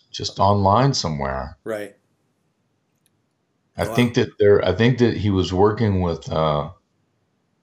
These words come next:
Speaker 1: someone from another band.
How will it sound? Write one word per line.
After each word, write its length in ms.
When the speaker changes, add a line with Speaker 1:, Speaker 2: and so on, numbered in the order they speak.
Speaker 1:
someone 480
from 240
another 360
band. 960